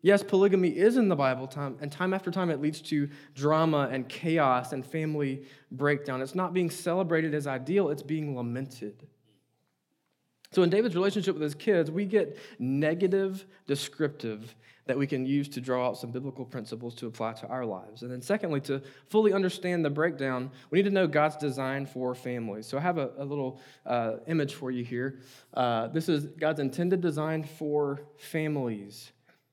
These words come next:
All parents pass things down to their children. So the question is not if, but what we are passing down. And God's intent was for families to pass down wisdom and love and grace and discipline from each generation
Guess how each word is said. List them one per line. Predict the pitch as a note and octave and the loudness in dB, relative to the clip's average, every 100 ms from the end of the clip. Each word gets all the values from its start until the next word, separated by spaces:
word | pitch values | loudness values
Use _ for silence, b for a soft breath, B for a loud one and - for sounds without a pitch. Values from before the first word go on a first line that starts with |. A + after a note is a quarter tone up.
| _ _ | _ _
All | D#3 G3 | 4 4
parents | G3 G3 F#3 C#3+ | 4 0 0 -2
pass | - E3 E3+ - | -6 -6 -6 -2
things | F#3 E3+ C#3+ | 0 0 0
down | D3 D3 D3 | -2 0 -2
to | E3 D3+ | -4 -2
their | C#3 | -2
children. | C3 - D3 A#2+ G#2+ G2 G#2 b b b | -4 -4 -4 -4 -10 -12 -18 b b b
So | - | -4
the | D#3+ | 0
question | G#3+ G#3 G#3+ | 2 2 4
is | F3+ | 2
not | E3+ E3 C#3+ - - | 4 4 2 0 -2
if, | B3 G#3 E3+ - - b b b | 4 4 4 -2 -16 b b b
but | D3+ D3 B2+ | 2 4 2
what | C3 D#3+ G#3+ A3 A#2+ - | -6 -4 2 2 2 -2
we | C#3 | -2
are | B2+ | -2
passing | B2+ A#2 A2+ A2+ | -2 -6 -6 -10
down. | G#2 G2+ G#2+ | -10 -10 -8
And | B2 | 0
God's | E3 D#3 | 0 2
intent | D3+ D3+ - D4+ G3+ - | -2 -4 -2 0 -2 -4
was | D3 C#3+ C3+ B B B | -4 -4 -4 B B B
for | - D#3 | -4 -2
families | D#3 D#3+ D#3 | 0 -2 -2
to | D#3 | -4
pass | - C#3+ - | -4 -4 -4
down | C#3+ A#2+ A#2+ | -6 -6 -2
wisdom | D3 F3 D#3 C#3+ B2+ A2 B B - | 2 2 2 -2 -2 -4 B B -10
and | A#2 A#2+ C3 | -8 -6 -4
love | E3 D#3 C3+ A#2 A2+ | 0 0 0 -4 -8
and | A#2+ A#2 | -12 -8
grace | D3+ D#3+ C#3+ B2+ - | -4 -2 -2 -4 -8
and | B2+ B2 | -12 -8
discipline | D#3 D#3 C#3+ D3 C3+ | -6 -6 -8 -8 -10
from | - A#2+ - | -10 -10 -6
each | F3+ F3+ | -6 -4
generation | F#3 D#3+ C#3 C#3+ - C#3 | -2 0 0 -2 -4 -8